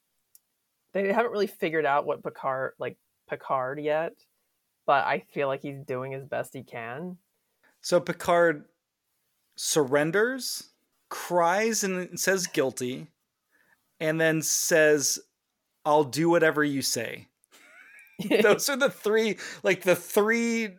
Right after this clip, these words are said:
Speaker 2: moments where he's pressured, he folds like a Frenchman. <laughs>
Speaker 1: That's,
Speaker 2: The
Speaker 1: yeah.
Speaker 2: three, surrenders. <laughs> And I don't know if that was intentional, if that was old man Roddenberry channeling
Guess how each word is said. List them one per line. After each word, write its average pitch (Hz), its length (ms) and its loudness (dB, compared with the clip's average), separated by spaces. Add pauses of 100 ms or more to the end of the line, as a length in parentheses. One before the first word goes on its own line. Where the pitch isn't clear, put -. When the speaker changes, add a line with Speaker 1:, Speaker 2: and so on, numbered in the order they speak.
(380)
Speaker 2:
moments 170 540 4
where 156 140 2
he's 143 160 0
pressured, 127 800 0 (340)
he 160 220 -6
folds 151 600 2
like 139 160 2
a 139 40 -2
Frenchman. 131 520 -4 (220)
<laughs> - 240 -18
Speaker 1:
That's, 180 420 2
Speaker 2:
The - 100 2
Speaker 1:
yeah. 127 240 2 (140)
Speaker 2:
three, 214 100 -6 (280)
surrenders. 208 1000 0
<laughs> - 40 -8 (1700)
And 175 100 2
I 185 120 6
don't 214 160 6
know 202 160 8
if 208 80 2
that 190 180 6
was 165 180 6
intentional, 226 920 2
if 160 160 0
that 147 160 4
was 143 180 4
old 165 220 6
man 143 200 2
Roddenberry 151 840 4 (100)
channeling 139 680 2